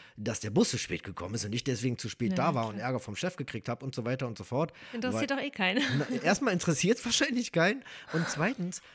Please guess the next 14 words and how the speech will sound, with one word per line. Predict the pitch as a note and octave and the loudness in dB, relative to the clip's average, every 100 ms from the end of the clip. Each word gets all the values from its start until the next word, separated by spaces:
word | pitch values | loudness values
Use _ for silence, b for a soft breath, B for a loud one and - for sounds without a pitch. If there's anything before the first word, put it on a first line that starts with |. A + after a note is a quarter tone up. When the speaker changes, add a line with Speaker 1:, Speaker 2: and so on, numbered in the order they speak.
| B | B
Speaker 1:
wie | - B2 C4+ | -4 4 4
viel | C4+ A3 G3 | 6 2 4
Energie | D#3 C#3+ B2 C3+ C#4 | 4 6 4 4 2
man | A#3+ B2 A#2+ | 4 2 2
aufwendet, | C3+ A3 - G#2+ G#2 A2+ | -2 -2 -2 -2 -2 -2
um | B2 B2+ | 0 0
Probleme | - G2 G2+ A#2 A3 G3+ A#2 | 0 0 2 4 4 2 0
anderen | C#3+ F#3+ C#3 | -2 0 0
zu | - - | -2 -4
erzählen, | - - D#3+ G#2+ G#2+ D#3+ B B B B B | -6 -2 0 0 -2 -6 B B B B B
wenn | - G2+ B2+ | -2 2 4
du | B2 | 4
Speaker 2:
Mhm. | |
Speaker 1:
das | A2 G3 A3+ | 4 4 2